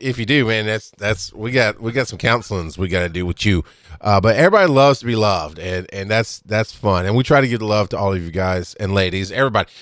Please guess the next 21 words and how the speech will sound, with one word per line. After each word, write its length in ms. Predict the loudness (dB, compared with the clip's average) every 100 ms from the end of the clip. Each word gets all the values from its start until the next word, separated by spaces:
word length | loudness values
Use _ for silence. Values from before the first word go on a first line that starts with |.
| 0
For 120 | 4
me, 160 | 4 4
guys 360 | 4 4 2
is, 160 | 0 -2
is 160 | 0
a 80 | 0
non-gender 520 | 4 2 4 2 0
specific 460 | -2 -4 -4 -4 -2
term, 320 | 2 4 4
but 140 | 2 0
if 100 | -2
it, 160 | -8 -6
it 160 | -4
is 240 | -2 -4 -2
you, 280 | 2 2 2 -6 _ -4
I 120 | -2
apologize 640 | 2 4 4 4 0 -2 -6 _ _
to 180 | -8 -2
everyone 540 | 2 4 4 4 2 -2 _ _
out 240 | -2 -2 0
there. 340 | 2 2 0